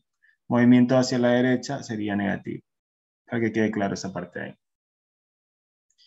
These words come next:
¿Cómo utilizamos los prefijos y sufijos? Entonces, ustedes ven aquí el prefijo, en, sería deci, centi, mili, micro, nano, pico, femto, ato, significa diez a la menos dieciocho,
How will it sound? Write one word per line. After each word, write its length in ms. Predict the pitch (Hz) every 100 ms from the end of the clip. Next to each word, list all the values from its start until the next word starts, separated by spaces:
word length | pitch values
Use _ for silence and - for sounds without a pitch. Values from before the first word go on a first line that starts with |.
| _ _
¿Cómo 220 | 175 180
utilizamos 520 | 196 180 151 165 170
los 120 | 170
prefijos 420 | 143 131 131 143 139
y 100 | 135
sufijos? 520 | 139 165 175 107 104
Entonces, 320 | 117 135 151
ustedes 260 | 147 156 147
ven 80 |
aquí 480 | 147 147 160 165 165 _ _ _ _ -
el 140 | 131
prefijo, 720 | 131 135 165 143 135 139 - -
en, 840 | 120 113 110 110 110 110 110 - - _ _ _ _ _ _ _ _ _ _
sería 400 | - 127 123 113
deci, 680 | 113 139 135 147 151 156 -
centi, 540 | - - 127 127 123 135
mili, 360 | 120 123 123
micro, 440 | 120 120 123 123 120
nano, 420 | 113 113 117 117
pico, 300 | - 117 120
femto, 460 | 113 113 113 117 127
ato, 440 | 127 113 - 147 160
significa 420 | 113 101 104 107
diez 140 | 107
a 20 |
la 80 | 110
menos 220 | 113 113
dieciocho, 500 | 113 117 151 123 -